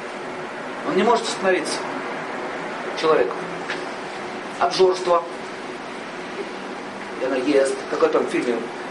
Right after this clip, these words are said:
«Одна за всех». Помните, там с холодильником боролась. Шесть часов. Пили, пили, пили, пили. Ох. Ох. Ох. Ломка, настоящая ломка идет. Чем она от наркомана отличается? Ну еще,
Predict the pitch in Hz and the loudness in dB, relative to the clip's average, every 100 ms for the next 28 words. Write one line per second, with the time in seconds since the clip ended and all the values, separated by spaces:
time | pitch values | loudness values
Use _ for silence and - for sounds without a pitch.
0 | - 139 143 156 156 123 156 175 139 - | -2 0 4 4 4 2 2 4 2 2
1 | - 165 170 147 120 127 139 117 - - | 4 6 6 4 2 4 4 4 2 -2
2 | - - - - - - - - - - | -8 -8 -8 -8 -8 -6 -6 -6 -8 -8
3 | - - - - - - - 202 196 185 | -6 -6 -8 -8 -6 0 4 4 4 4
4 | 156 - 190 208 190 180 180 196 196 180 | 4 6 4 6 6 6 6 6 6 6
5 | 165 147 196 170 160 160 - - - - | 4 4 4 4 2 -2 2 2 2 -8
6 | - 269 254 - - - - 185 - 233 | -8 -8 -8 -10 -2 2 4 4 4 4
7 | 220 - - 262 233 302 233 247 233 - | 2 0 -2 -4 0 2 2 2 2 4
8 | 190 - - 277 277 - - - - - | 6 6 4 6 4 4 -2 -6 -4 -4
9 | - 240 165 254 269 160 143 180 208 233 | -2 2 8 8 6 0 2 4 4 4
10 | 262 294 285 247 - - - - - 370 | 4 4 4 2 4 2 0 -4 0 2
11 | - - - - 233 220 196 190 190 196 | 2 0 -2 2 4 6 6 4 4 4
12 | 151 147 - 135 113 - - - - - | 4 2 0 0 0 -2 -10 -12 -12 -12
13 | - - 196 226 240 208 | -10 0 2 6 4 4